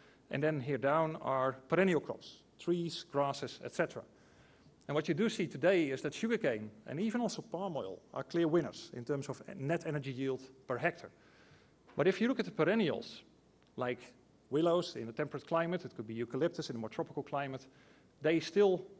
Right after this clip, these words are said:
are able to do better than that. So it may be on average, especially in the temperate climates, about three times more net energy yield per hectare, assuming that we have the capability to convert lignocellulose to liquid fuel. And very important is the last row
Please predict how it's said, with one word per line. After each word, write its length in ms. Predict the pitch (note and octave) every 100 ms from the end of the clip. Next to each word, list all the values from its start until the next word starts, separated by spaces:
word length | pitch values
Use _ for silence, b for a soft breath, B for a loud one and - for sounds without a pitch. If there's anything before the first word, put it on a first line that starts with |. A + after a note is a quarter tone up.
| - C#3+
are 120 | D3
able 320 | D3+ D3+ D#3
to 120 | D#3
do 300 | C#3 D3 C#3+ C#3+ -
better 380 | B2 E3 E3 C3+ - -
than 160 | C#3+
that. 260 | E3 G3 - -
So 220 | - C#3+
it 120 | D3 C3+
may 160 | F3
be 200 | D#3+ D3
on 160 | C3+ -
average, 400 | D3 F3+ A3 - -
especially 400 | - D#3 - E3
in 60 |
the 80 | C#3
temperate 420 | - F3 D3+ A#2+
climates, 480 | - C3+ D#3+ F3+ - - B B B B
about 260 | C#3+ D3+ D3+
three 220 | G#3+ G#3+
times 380 | F#3 E3 D3 D#3
more 200 | E3 D#3+
net 200 | D3+ D#3+
energy 280 | D#3 C#3+ D3
yield 260 | C#3+ C#3
per 80 | B2
hectare, 340 | G#2+ D3 - F#3+ -
assuming 640 | - - F3 G#3+ C4 C4+ -
that 200 | D3 -
we 100 | C#3
have 160 | C#3
the 80 | -
capability 720 | C#3+ C#3 C#3 C3+ C3 C#3 C3 B B B -
to 80 |
convert 340 | C3 B2 D3 C3+
lignocellulose 800 | C3+ C3+ - C3 B2+ B2+ C3 - B B -
to 80 | C#3
liquid 280 | C3+ C3+ C3+
fuel. 320 | A3 D#3 - - B B B B B
And 80 | -
very 220 | B2 C4
important 360 | B3 A#3+ G#3 F3
is 100 | D#3+
the 60 | C#3+
last 380 | D3+ E3 D#3 -
row 220 | F#2